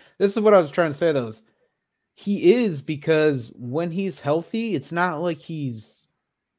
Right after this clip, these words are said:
not good. Like, he's not run down. He's not old and washed up.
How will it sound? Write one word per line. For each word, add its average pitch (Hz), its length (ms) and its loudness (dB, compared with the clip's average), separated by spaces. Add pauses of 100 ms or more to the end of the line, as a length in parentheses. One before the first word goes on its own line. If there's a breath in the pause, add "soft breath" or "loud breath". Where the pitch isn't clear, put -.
(140)
not 127 420 -6
good. 147 200 -2
Like, 135 140 -4
he's 143 200 -8
not 165 200 -2
run 151 240 -2
down. 127 520 -4 (440)
He's 120 160 -8
not 147 200 -2
old 139 220 -2
and 135 120 -4
washed 131 340 -8
up. 117 300 -4